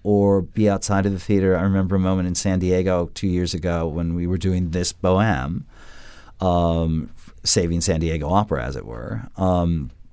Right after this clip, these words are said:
and, uh, I went out on the, the s-, the square outside of that kind of funny, funny little city theater building that, um, but it, it's a, it's a nice courtyard out there,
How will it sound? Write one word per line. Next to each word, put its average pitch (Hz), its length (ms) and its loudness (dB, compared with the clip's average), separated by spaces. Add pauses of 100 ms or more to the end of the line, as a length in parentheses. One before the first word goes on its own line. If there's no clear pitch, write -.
(440)
and, 101 380 4
uh, 90 380 0 (220)
I 101 160 4
went 104 320 2
out 113 180 4
on 107 140 4
the, 90 80 0 (300)
the 92 140 -6
s-, - 280 -2 (200)
the 87 220 -2
square 113 500 2
outside 87 360 0
of 76 80 -4
that 80 240 -4 (320)
kind 82 180 -6
of 76 60 -8
funny, 76 420 -4
funny 80 300 -2
little 76 160 -6
city 78 400 -4
theater 73 380 -8
building 67 440 -8
that, 65 240 -10 (460)
um, 107 180 6
but 117 160 4
it, 120 180 2
it's 143 180 2
a, 143 40 4 (160)
it's 135 140 -2
a 143 40 6
nice 165 220 2
courtyard 78 540 -2
out 69 240 -6
there, 82 400 -4